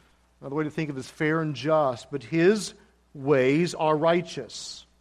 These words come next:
They're fair, they're just, and they are true. They're consistent with the fact and the reality of his greatness and his goodness.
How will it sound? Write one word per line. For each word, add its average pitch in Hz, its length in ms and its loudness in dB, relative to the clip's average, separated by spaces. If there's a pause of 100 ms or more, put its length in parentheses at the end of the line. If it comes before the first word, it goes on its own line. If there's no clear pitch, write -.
(240)
They're 147 100 0
fair, 196 280 8
they're 151 140 4
just, 139 580 4 (180)
and 165 140 0
they 170 120 6
are 160 120 6
true. 233 460 4
They're 160 140 4
consistent 160 720 -4
with 135 120 -4
the 135 80 -4
fact 190 540 0 (360)
and 143 60 -10
the 131 60 -6
reality 165 680 6
of 135 220 0
his 165 580 4 (340)
greatness 151 560 0
and 127 140 -12
his 107 260 -12
goodness. 110 840 -12